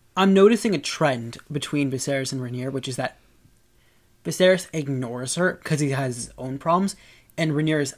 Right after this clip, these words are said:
isolated by everyone. And then Viserys has a conversation with her, and then she's advanced,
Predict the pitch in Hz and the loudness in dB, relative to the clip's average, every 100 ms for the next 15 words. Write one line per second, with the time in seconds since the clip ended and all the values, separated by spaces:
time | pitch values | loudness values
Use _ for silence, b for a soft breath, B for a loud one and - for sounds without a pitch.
0 | - 131 135 160 147 139 - - 135 147 | -8 -6 -2 -2 0 -2 -6 -6 -4 -2
1 | 160 185 196 - _ b b b 175 175 | -2 -2 -4 -8 _ b b b 2 4
2 | 170 165 170 160 156 143 160 143 127 127 | 4 2 0 0 -4 -4 -4 -4 -4 -6
3 | 143 151 _ - 180 180 185 208 208 b | -6 -10 _ -6 -2 0 4 4 2 b
4 | b _ 165 180 175 175 151 127 131 139 | b _ 0 2 2 2 0 -2 -2 0
5 | 147 190 - | 0 -2 -6